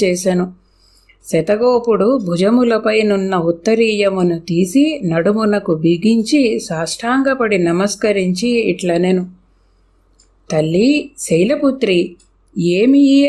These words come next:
అపూర్వ దర్శనము?" శైలపుత్రి, "ఇది పూర్వదర్శనమే.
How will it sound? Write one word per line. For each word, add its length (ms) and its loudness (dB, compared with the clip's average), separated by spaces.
అపూర్వ 500 0
దర్శనము?" 800 0
శైలపుత్రి, 800 0
"ఇది 360 2
పూర్వదర్శనమే. 1400 0